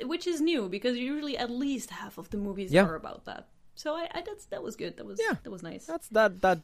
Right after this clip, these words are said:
Speaker 2: that is nice. That is true. Um, I have, I have one more fun fact about this. It's not really about the, a fun fact about the movie necessarily, more so
Speaker 1: Hmm.
Speaker 2: the, the, the whole thing itself. Uh, East Lynne is not a real place.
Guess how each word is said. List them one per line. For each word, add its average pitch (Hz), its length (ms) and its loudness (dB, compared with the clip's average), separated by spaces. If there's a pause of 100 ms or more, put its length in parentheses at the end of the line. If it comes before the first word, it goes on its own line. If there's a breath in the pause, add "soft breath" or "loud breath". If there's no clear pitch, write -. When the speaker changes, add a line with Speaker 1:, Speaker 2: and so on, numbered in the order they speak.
Speaker 2:
that 160 200 8
is 123 160 2
nice. - 220 -12
That 113 180 2
is 92 100 -4
true. 80 300 -12 (800 soft breath)
Um, 127 480 2 (180)
I 151 60 6
have, 180 160 6
I - 60 2
have 170 100 4
one 185 160 4
more 180 140 2
fun 175 240 0
fact 165 300 0
about 170 200 0
this. 165 140 -4
It's - 180 -6
not 196 160 -2
really 165 160 0
about 127 220 -2
the, 92 160 -2
a 113 40 -2
fun 117 220 -4
fact 110 240 -4
about 104 160 -2
the 110 40 -4
movie 101 300 -2
necessarily, 90 540 -4
more 90 260 -4
so 233 140 -2
Speaker 1:
Hmm. 98 80 -2
Speaker 2:
the, 90 240 -2
the, 90 120 -4 (180)
the 95 80 -2
whole 95 180 -4
thing 98 260 -6
itself. 92 400 -8 (420 loud breath)
Uh, 107 240 -2
East - 280 -4
Lynne 185 320 2
is 120 220 0
not 156 260 2
a 190 60 2
real 185 200 2
place. - 580 -4